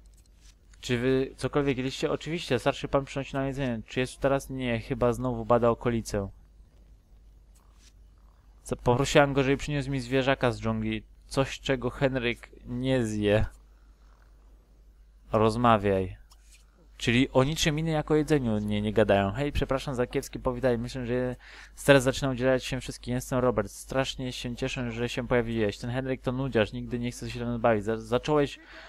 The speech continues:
budować tratwę? Nie, to raczej praca, a nie zabawa. Eee, może później do tego wrócimy. Okej, no porozmawiałem z nimi wszystkimi. No i co teraz?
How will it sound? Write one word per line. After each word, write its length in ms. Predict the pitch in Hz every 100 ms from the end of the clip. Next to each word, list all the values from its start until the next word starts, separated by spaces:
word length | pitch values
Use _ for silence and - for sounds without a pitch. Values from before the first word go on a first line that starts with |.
| - -
budować 360 | 117 123 123 -
tratwę? 520 | 135 143 - 185 185 - - - 311 - - -
Nie, 260 | 135 160 151
to 100 | 123
raczej 220 | 123 135
praca, 440 | 131 131 - 107 -
a 120 | 113
nie 140 | 113 110
zabawa. 540 | 110 107 101 98 95 - - 180 220 113 - 120 190 214 208 - _ - _ _ _ - - 240 247 143 95 90 90 90 85 87 _ - - - _ -
Eee, 680 | 110 107 110 107 107 110 110
może 300 | 131 135 139
później 300 | 143 135 131
do 80 |
tego 240 | 127 123 120
wrócimy. 520 | 117 113 110 90 90 - _ _ _ _ _
Okej, 380 | - - 104 117
no 140 | 113
porozmawiałem 560 | 104 120 120 117 120 107
z 40 |
nimi 140 | 107 110
wszystkimi. 360 | 123 - 113
No 100 | 98
i 60 | 98
co 120 | -
teraz? 340 | 107 131 -